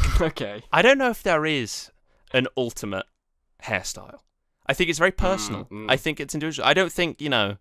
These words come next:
Speaker 2: it's not like we could just apply one hairstyle to all the people of the world and it, it would look great on everyone and be great for everyone.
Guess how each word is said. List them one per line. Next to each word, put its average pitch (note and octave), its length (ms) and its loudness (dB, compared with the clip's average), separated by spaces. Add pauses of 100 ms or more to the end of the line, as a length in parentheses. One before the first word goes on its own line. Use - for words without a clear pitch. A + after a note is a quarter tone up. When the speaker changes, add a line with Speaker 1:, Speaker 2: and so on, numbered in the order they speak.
(380)
Speaker 2:
it's C#3+ 200 -4
not D3+ 180 4
like C3 320 2
we C3 140 0
could B2+ 160 -4
just - 160 -6
apply A#2 480 4
one A2 260 0
hairstyle G#2+ 540 -2
to - 140 -10
all A2+ 200 0
the G#2+ 80 -4
people - 360 0
of F#2+ 80 -6
the G2 80 -8
world F#2+ 580 -4 (400)
and G2 180 2
it, F#2+ 120 -2
it G2+ 140 -4
would G2 140 -8
look G2 220 -6
great G2+ 340 0
on F#2 120 -6
everyone F#2 420 -4
and F#2 160 -8
be G2 160 -6
great F#2 320 -4
for G2 160 -8
everyone. F#2 420 -8